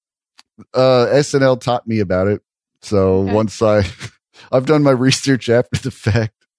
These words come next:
Speaker 1: <laughs>
Speaker 2: What'd you think of it?
Speaker 1: Well, I feel bad for Elmo. I mean, he's clearly being emotionally abused.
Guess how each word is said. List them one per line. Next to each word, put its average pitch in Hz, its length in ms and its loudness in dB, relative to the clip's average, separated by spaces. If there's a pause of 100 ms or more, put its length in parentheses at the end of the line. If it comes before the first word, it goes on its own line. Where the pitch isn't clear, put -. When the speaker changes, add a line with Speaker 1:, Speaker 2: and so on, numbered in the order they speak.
Speaker 1:
<laughs> - 1500 -10
Speaker 2:
What'd 233 320 -2
you 262 120 -4
think 208 240 -6
of 160 120 -10
it? - 80 -18 (560)
Speaker 1:
Well, 185 140 0
I 135 60 2
feel 170 260 2
bad 139 280 2
for 113 160 -4
Elmo. 123 540 2
I 104 100 2
mean, 101 180 -4
he's 107 280 -8
clearly 131 400 2
being 104 460 -4 (340)
emotionally 110 500 -2
abused. 101 560 -6